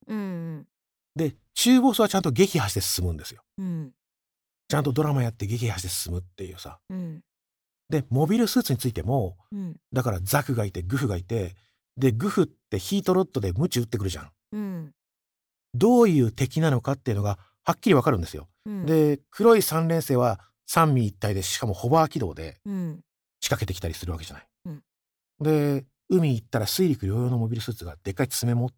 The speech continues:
Speaker 2: て、
Speaker 1: うん。
Speaker 2: 水中で攻撃してくるわけじゃん。
Speaker 1: はい。
Speaker 2: パッと見でどういう特徴のある敵かっていうのが、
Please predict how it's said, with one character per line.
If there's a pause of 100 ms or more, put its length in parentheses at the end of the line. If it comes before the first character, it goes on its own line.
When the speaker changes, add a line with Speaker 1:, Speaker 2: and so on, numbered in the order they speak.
(100)
Speaker 2:
て、 (100)
Speaker 1:
う
ん。 (440)
Speaker 2:
水
中
で
攻
撃
し
て
く
る
わ
け
じ
ゃ
ん。
Speaker 1:
は
い。 (420)
Speaker 2:
パ
ッ (180)
と
見
で
ど
う
い
う
特
徴
の
あ
る
敵
か
っ
て
い
う
の
が、